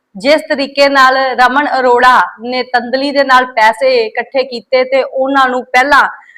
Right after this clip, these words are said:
ਵਿਜੀਲੈਂਸ ਵੱਲੋਂ ਵੱਡੇ ਜਿਹੜੇ ਨੇ ਉਹਨਾਂ ਉੱਤੇ ਕੀਤੀ ਗਈ ਕਾਰਵਾਈ ਤੇ ਉਸ ਤੋਂ ਬਾਅਦ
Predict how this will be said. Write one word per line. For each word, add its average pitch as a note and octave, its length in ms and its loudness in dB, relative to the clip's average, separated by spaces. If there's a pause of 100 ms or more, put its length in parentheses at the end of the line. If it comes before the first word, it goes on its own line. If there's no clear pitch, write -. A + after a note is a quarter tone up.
(140)
ਵਿਜੀਲੈਂਸ D#4 560 0
ਵੱਲੋਂ C#4 280 0
ਵੱਡੇ A3+ 680 -2
ਜਿਹੜੇ C4 280 2
ਨੇ C4 240 -2
ਉਹਨਾਂ C4+ 340 0
ਉੱਤੇ B3 260 -4
ਕੀਤੀ B3+ 400 -12
ਗਈ B3+ 180 -4
ਕਾਰਵਾਈ A#3+ 500 0
ਤੇ B3+ 100 -4
ਉਸ B3 180 -4
ਤੋਂ C4 100 0
ਬਾਅਦ A#3+ 360 4